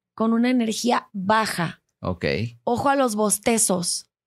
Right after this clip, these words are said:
Speaker 1: aunque no lo crean.
Speaker 2: Ok.
Speaker 1: Estás con una persona y empiezas bostece y bostece y bostece, te está robando tu energía.
Speaker 2: Wow.
Speaker 1: Yo porque soy un poquito brujita y les puedo dar eso, es,
Speaker 2: Ya.
Speaker 1: bueno, un muy, pero <laughs>
Speaker 2: <laughs>
Speaker 1: aquí digo un poquito.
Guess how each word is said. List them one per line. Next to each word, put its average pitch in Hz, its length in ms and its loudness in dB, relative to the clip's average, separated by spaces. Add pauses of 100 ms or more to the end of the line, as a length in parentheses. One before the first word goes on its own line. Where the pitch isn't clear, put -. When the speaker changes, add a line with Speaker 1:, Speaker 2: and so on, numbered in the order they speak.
(420)
Speaker 1:
aunque 208 240 0
no 214 140 2
lo 220 160 0
crean. 196 380 0
Speaker 2:
Ok. 104 200 -2
Speaker 1:
Estás 110 400 0
con 262 100 0
una 262 180 0
persona 233 340 0
y - 20 0
empiezas 226 320 -2
bostece 226 540 -2
y 247 40 0
bostece 214 460 -4
y 240 60 -2
bostece, 214 500 -2
te - 100 -10
está 208 240 -2
robando 208 520 0
tu 202 100 -4
energía. 180 600 0 (200)
Speaker 2:
Wow. - 160 0
Speaker 1:
Yo 254 100 2
porque 285 220 2
soy 247 160 0
un 240 60 0
poquito 240 340 0
brujita 214 440 0
y 180 40 0
les 180 160 -2
puedo 196 180 0
dar 208 160 2
eso, 208 280 -2
es, 196 200 2
Speaker 2:
Ya. 80 240 2 (160)
Speaker 1:
bueno, 233 260 2
un 262 120 2
muy, 233 320 2 (240)
pero 202 160 2
<laughs> - 20 2
Speaker 2:
<laughs> - 400 2
Speaker 1:
aquí 277 240 0
digo 285 260 2
un 269 40 -2
poquito. 233 400 0